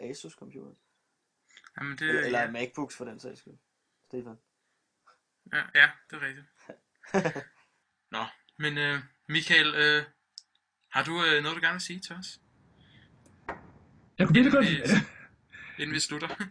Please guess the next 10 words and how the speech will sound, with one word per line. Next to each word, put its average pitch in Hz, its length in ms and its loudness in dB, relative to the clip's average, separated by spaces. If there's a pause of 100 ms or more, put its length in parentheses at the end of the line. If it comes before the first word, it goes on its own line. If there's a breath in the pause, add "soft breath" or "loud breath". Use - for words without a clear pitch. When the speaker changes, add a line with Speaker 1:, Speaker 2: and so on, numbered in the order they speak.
(420 loud breath)
Speaker 3:
Øhm, 156 760 8 (1000)
jeg 160 80 4
kunne 175 100 6
virkelig 240 200 8
godt 214 140 8
lide, 214 180 10
jeg 180 120 4
så 214 220 6
en, 165 160 6
øh, 143 340 8